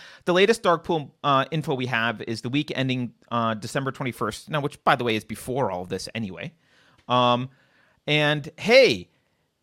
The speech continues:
there, the volume was four point nine million. That sounds like a big number, right? Sure. That is a big number. However,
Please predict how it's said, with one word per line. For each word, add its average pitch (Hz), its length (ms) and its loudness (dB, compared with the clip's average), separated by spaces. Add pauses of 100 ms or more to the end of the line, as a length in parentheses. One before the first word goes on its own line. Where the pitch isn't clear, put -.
(100)
there, 175 320 2
the 151 120 0
volume 156 580 0
was 101 420 -8
four 240 320 -2
point 143 400 -6
nine 202 640 2
million. 139 580 2
That 247 220 4
sounds 208 320 2
like 160 120 0
a 127 60 2
big 151 400 2
number, 185 460 2
right? 180 560 6 (840)
Sure. 143 560 2 (640)
That 165 160 8
is 180 120 2
a 147 40 -2
big 110 200 -2
number. 92 280 -6 (580)
However, 131 580 4